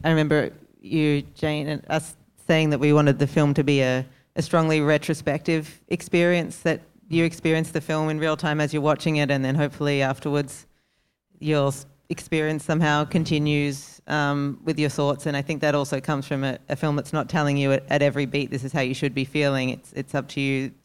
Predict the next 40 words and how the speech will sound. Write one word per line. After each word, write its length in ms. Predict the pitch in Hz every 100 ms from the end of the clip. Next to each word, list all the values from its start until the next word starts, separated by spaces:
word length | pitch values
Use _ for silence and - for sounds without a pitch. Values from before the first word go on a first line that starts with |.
| -
to 420 | 135 127 123 120 _ _ _ _ _ _ _ -
take 240 | 165 151
what 120 | 147
you 120 | 139
see 260 | 139 151 139
and, 260 | 123 127 120 -
and 300 | 131 127 123 _ _
put 160 | - 139
your 180 | 143 139
own 100 | 143
experiences 600 | 143 - 147 147 156 156
and 260 | 147 156 143 -
thoughts 260 | 143 -
onto 280 | 151 151 165
it. 260 | 165 170 - _ -
Um, 480 | 143 139 131 131 131 _ _ _ _ _
and 460 | 143 143 131 127 123 _ _ _ _ _ _ _
yeah, 340 | 165 139 131 - 139
I 40 |
think 140 | 156
that 160 | 143 123
really 380 | 139 135 135 120 - _ _
helps. 560 | 147 135 123 - - - -
I 80 |
know 120 | 147 135
for 120 | 151
me, 100 | 143
the 100 | 135
first 240 | 147 139
time 180 | 160 139
I 60 | 135
saw 260 | - 135
it, 60 | 131
I, 100 | - -
I 40 | 139
couldn't, 320 | 143 123 - 147
I 20 | 143
mean, 200 | 127 147 _ -
a 80 | 156
very 300 | 139 139